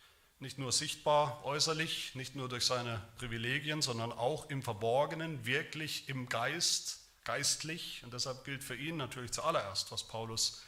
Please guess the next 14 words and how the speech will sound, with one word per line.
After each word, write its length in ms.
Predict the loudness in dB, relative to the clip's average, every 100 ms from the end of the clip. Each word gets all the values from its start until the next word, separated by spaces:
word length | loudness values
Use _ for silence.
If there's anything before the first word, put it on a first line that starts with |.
| -18 -20 -20 -10
dann 120 | -6
am 100 | -4
Ende 260 | -4 -2 0
sagt, 340 | 2 2 2
seine 400 | 4 6 4 2
Anerkennung 600 | 2 -4 -6 -6 -6 -8 -12 -20 -20 -20 -20 -18
kam 340 | -4 -2 -2 -6 -14 -20 _ _
von 160 | -10 -2
Gott 460 | -2 -2 -4 -4 -8 -20 _ -20 -20 _ _ -20 _ _ _ _ _ -12
und 80 |
gerade 240 | -4 -4 -2
nicht 220 | -4 -4
von 200 | -8 -8
Menschen. 340 | -8 -10 -12